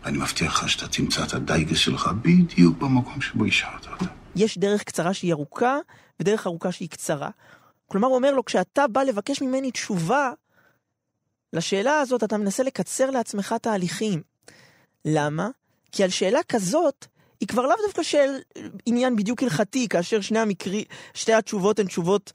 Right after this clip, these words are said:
Speaker 2: כל כך בעייתיות. שאלה כזאת היא שאלה שאתה צריך לשאול את עצמך, מבחינה נפשית, מבחינת המערכת יחסים שלך עם רוחמי, מה הדבר הנכון לעשות.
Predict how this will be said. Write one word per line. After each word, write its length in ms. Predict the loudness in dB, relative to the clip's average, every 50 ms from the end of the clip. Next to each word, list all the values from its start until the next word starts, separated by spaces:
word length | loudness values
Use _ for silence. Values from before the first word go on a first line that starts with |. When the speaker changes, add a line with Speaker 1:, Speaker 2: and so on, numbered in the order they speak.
| -20 -20 -20 -20 -20 _
Speaker 2:
כל 100 | -6 -2
כך 160 | -2 -2 -2 2
בעייתיות. 680 | 2 2 2 2 0 -2 -2 0 2 2 2 2 -2 _ -20 -20 -12
שאלה 260 | -2 0 2 2 2
כזאת 220 | 2 2 2 2 0
היא 80 | -2
שאלה 300 | 0 0 0 2 2 0
שאתה 320 | 0 0 -2 0 0 0 0
צריך 200 | 0 0 -2 -2
לשאול 340 | -2 -4 -2 2 2 2 2
את 100 | 0 -4
עצמך, 460 | -4 -4 -2 -2 -2 -2 0 0 2 2 2 0 -4 _ _ _ _ _ _ _ _ _ _ -2
מבחינה 380 | -2 -2 0 -2 -2 0 0 0
נפשית, 400 | 0 -2 -4 -2 -2 -2 0 0
מבחינת 420 | 0 -2 0 -2 -2 -2 -2 -2
המערכת 380 | 0 0 0 -2 -2 -6 -4 -4
יחסים 420 | -2 -2 -2 -2 -2 -4 -2 -2
שלך 200 | -2 -2 -2 -2
עם 120 | -2 -2
רוחמי, 420 | 0 -2 -2 0 0 0 2 0 -4 -4 -8 -20 -20 -20 -16 -6
מה 200 | -2 0 2 4
הדבר 300 | 2 2 2 2 2 2
הנכון 280 | 2 0 0 -2 0 0
לעשות. 360 | 0 0 -2 0 -2 -4 -4